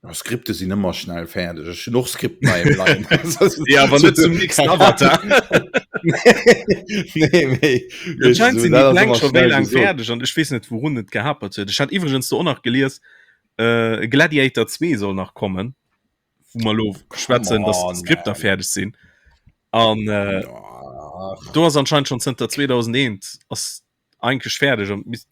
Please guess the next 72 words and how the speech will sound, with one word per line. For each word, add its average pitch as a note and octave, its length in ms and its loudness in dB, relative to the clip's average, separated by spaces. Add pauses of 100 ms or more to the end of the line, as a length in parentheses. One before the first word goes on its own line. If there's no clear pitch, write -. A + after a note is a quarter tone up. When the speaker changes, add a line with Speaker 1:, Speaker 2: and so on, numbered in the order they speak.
(100)
Speaker 2:
müsst - 200 -10
just - 180 -10
gemacht A2+ 300 -8
gehen. C3 180 -20 (840)
Speaker 1:
Ich G#2+ 140 -8
bin D#3 100 -2
mir A2+ 120 -2
sicher, A2+ 360 -2
vom G2+ 260 -6
Em-, A2 220 -2
Roland A2 360 0
Emmerich G#2+ 400 -2
gibt G2+ 120 -2
es F#2+ 80 -4
doch A2+ 120 -2
schon F#2+ 180 -4
lange A#2+ 240 -2
ein - 20 -4
Skript - 340 -10
für G2+ 140 -4
Godzilla F#2+ 420 -6
zwei B2 340 -2
und F2 100 -6
die F2 120 -4
werden F2 220 -6
in F2 60 -8
meinem C3+ 200 -2
Leben G#2 300 0
nicht A#2 120 -2
mehr F2+ 120 -8
kommen. F2+ 220 -6
Speaker 2:
Ich - 120 -2
hoffe, F3+ 300 2
dass G2 180 -10
der G2+ 120 -4
nicht F#2+ 160 -6
mehr F#2 80 -8
kennt. G2+ 380 -8 (840)
Speaker 1:
Ey, F#3 380 6
der C3+ 140 4
war C3+ 140 2 (120)
cool, G#3+ 240 4
okay? F3 380 4
Wie D#3 100 2
ich D#3 120 0
klein G3 220 2
war, D#3 100 4
der D#3+ 120 4
mehr F3 200 2
Speaker 2:
Ja. G#2+ 220 2
Speaker 1:
cool. G#2+ 80 0
Ich G#2 120 -4
hatte G#2 220 -4
Bücher D3+ 300 -4
Speaker 2:
Ich B2+ 100 -2
Speaker 1:
dazu B2 40 -2
Speaker 2:
kann B2+ 220 0
da A#2+ 80 6
Speaker 1:
und A#2 60 2
Speaker 2:
nicht, B2+ 80 2
Speaker 1:
alles. A2+ 160 0
Speaker 2:
ich F2 60 -10
kann F#2+ 120 -4
Speaker 1:
Ja, G2 100 4
Speaker 2:
da G2 60 -2
Speaker 1:
nee, G2 140 0
Speaker 2:
nicht, F2 120 -4
Speaker 1:
war E2+ 80 -6
nicht E2+ 120 -8
Speaker 2:
ich D2 60 -10
Speaker 1:
so D#2+ 60 -14
Speaker 2:
kann, G#2 140 -10